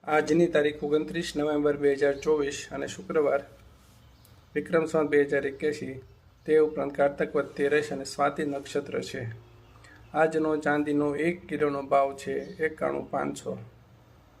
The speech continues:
હું રોજ સોના ચાંદીના ભાવના વીડિયો તારીખ, વાર,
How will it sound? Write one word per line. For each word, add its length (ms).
હું 160
રોજ 200
સોના 280
ચાંદીના 420
ભાવના 300
વીડિયો 300
તારીખ, 380
વાર, 120